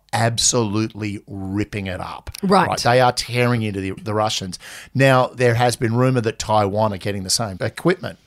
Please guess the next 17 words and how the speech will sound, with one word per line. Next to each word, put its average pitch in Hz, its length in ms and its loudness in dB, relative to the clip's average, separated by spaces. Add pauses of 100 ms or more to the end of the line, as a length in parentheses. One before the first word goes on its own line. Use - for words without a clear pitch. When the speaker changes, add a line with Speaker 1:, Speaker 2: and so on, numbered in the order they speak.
(340)
Speaker 1:
Now, 135 160 6
if 127 80 0
they 160 160 4
have 196 160 2
that 160 180 2
sort 143 180 0
of 113 80 -4
gear, 117 500 2
they 143 180 0
can 190 180 -2
use 143 220 2
that 131 220 0
as 113 200 0
a 104 80 -2
land-based 110 680 -2 (200)
anti-ship 113 560 -6
system. 95 380 -6